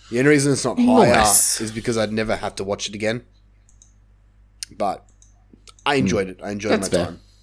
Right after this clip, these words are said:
Speaker 1: Yep. Uh, all right, you.
Speaker 2: Uh, me, look, uh, it's not really horror, but, um, I watched Oppenheimer.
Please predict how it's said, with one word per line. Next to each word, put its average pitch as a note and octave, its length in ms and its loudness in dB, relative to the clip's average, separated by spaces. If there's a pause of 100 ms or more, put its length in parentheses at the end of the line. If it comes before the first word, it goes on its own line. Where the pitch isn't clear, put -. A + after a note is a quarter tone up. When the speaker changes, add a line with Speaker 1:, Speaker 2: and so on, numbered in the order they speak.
(140)
Speaker 1:
Yep. F2 220 -12 (720)
Uh, - 40 -2
all D3 340 2
right, D#3 180 2
you. E3+ 300 -2 (1500)
Speaker 2:
Uh, A#2 400 4
me, D#3+ 340 4
look, - 380 4
uh, F2 240 -6
it's - 160 -8
not G2 180 0
really G2+ 560 4
horror, A2+ 640 4
but, A2 480 2 (720)
um, G2+ 1000 0
I - 40 -4
watched A#2 260 -2
Oppenheimer. C3+ 600 0